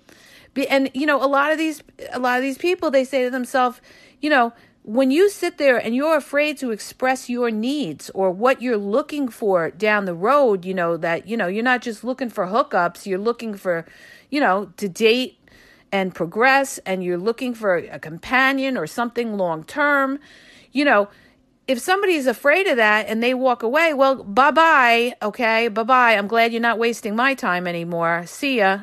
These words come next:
okay? And they almost, like, they almost are glad in a way that you're afraid to do that, because then they could string you along.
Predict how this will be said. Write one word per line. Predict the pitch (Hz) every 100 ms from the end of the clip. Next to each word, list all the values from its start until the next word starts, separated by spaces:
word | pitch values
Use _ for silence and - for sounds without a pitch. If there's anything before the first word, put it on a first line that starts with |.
| -
okay? | 175 220 196 226 277 - - _ _ _ _ _ _ - -
And | 277 262
they | 302
almost, | 294 349 370 -
like, | 320 294 - - - - -
they | 277
almost | 302 359 381 -
are | 269
glad | 220 247 320 392 339
in | 247
a |
way | 214 214 208 220
that | 214 196
you're | 277 285
afraid | 262 277 277 269
to | 269
do | 226 320
that, | 370 196 143 - _ _ _ _ -
because | - 262 277
then | 233 370
they | 392 370
could | 311
string | - - - 294 339 349
you | 339 339
along. | 311 285 302 370 392 214 98